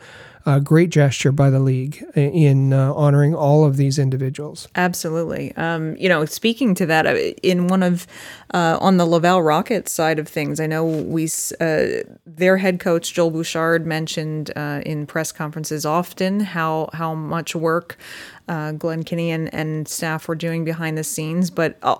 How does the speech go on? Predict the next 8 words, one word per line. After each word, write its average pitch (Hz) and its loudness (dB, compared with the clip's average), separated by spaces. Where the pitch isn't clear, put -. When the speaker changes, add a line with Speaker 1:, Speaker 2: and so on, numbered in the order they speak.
Speaker 2:
also 202 2
detailed 185 -2
for 170 0
us 160 -2
when 160 -4
asked, 180 -4
you 175 -2
know, 165 -4